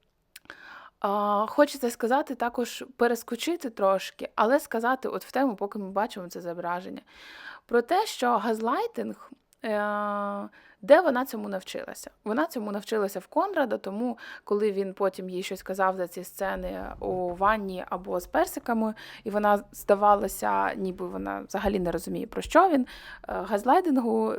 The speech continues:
мені здається, більш за все навчив він її. І тобто, ми говоримо про те, що підлітки відчувають тиск. І хочеться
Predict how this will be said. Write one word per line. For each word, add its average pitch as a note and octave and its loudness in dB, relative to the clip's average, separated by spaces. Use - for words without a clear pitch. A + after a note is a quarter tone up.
мені A3+ 0
здається, A3+ 4
більш A3+ 0
за A3+ -2
все C4 0
навчив A#3+ -2
він F#3+ -2
її. F#3 -10
І C#4+ 2
тобто, - 8
ми C4+ 6
говоримо D4 4
про B3 -2
те, C5+ 2
що C4+ -2
підлітки B3+ -2
відчувають D4+ 2
тиск. - -10
І B3+ 0
хочеться C#4+ 4